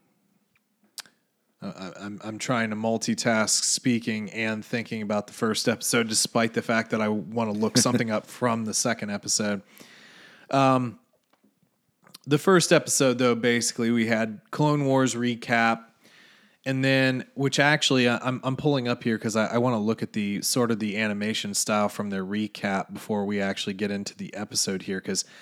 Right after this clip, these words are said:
I, you know, I don't know about you, but I, I felt that there were not significant changes, but enough changes where I kind of, um, I noticed them.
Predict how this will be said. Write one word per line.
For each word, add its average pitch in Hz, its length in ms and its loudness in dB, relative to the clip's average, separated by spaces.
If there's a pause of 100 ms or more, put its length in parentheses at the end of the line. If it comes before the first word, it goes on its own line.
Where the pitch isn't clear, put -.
(360)
I, 196 280 2
you 196 160 4
know, 240 340 2 (220)
I 240 120 -4
don't 285 140 -4
know 262 140 6
about 170 280 6
you, 131 300 4
but 135 140 4
I, 120 200 4
I 127 180 -2
felt 214 400 2
that 180 120 -6
there 151 160 6
were 117 340 2 (420)
not 220 320 2
significant 147 720 0
changes, 160 500 2
but 135 140 4
enough 123 380 0
changes 120 840 -2
where 110 580 0 (600)
I 120 140 0
kind 160 440 2
of, 117 260 2
um, 110 580 2
I 127 100 2
noticed 117 460 0
them. - 280 -16